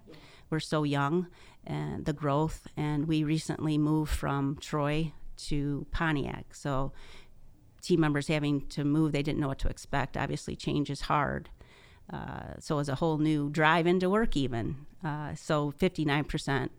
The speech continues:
Speaker 2: uh, was very, very good. Our goal is sixty-eight percent. So, uh, you know, we,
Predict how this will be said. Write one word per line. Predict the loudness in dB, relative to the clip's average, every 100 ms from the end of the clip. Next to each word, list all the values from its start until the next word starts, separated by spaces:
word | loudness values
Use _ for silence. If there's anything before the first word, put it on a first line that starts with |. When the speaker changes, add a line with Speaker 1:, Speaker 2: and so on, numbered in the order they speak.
| -10
Speaker 2:
uh, | -8 -6 -4
was | -6 -4
very, | 0 0 2
very | 0 -2
good. | -2 -2 -2 -4 -10 -16 -20 -20 -20 -8
Our | -4 0
goal | 0 0
is | -2
sixty-eight | -4 -4 -4 -4
percent. | -6 -6 -2 -2 -6
So, | -8 -6 -6 -6 -8 -8
uh, | -8 -6 -8 -8 -12 -16 -10
you | -4
know, | 0 2
we, | 2 2 -2